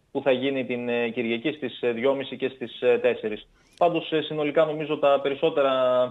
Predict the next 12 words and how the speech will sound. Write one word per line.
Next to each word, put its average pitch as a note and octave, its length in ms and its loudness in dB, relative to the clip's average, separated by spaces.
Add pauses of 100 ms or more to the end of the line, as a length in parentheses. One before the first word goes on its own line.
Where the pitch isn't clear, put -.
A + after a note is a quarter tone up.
(160)
ε, B2 80 -4 (680)
περισσότερες C3+ 380 -2
υποχρεώσεις C3+ 540 0 (280)
των, C3+ 200 -2
ε, B2+ 80 2
τμήματων C#3 400 2
ξεκινάνε C3+ 400 0
από B2+ 140 -2
το A#2+ 80 2
ερχόμενο A#2+ 680 2
Σαββατοκύριακο C3 680 0
και C3+ 260 2